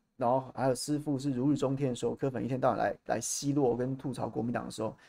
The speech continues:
也会讲说：“你不愿意柯侯配，你就准备回去被罢免。”然后我那时候不是跟大家讲，那时候讲了很多事情，现在是不是都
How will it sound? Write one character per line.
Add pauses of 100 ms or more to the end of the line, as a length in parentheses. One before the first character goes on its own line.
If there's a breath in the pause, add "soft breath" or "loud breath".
(120)
也
会
讲
说
：“你
不
愿
意
柯
侯 (100)
配， (340 loud breath)
你
就
准
备
回
去
被
罢
免。” (180)
然
后
我
那
时
候
不
是
跟
大
家
讲， (220)
那
时
候
讲
了
很
多
事
情，
现
在
是
不
是
都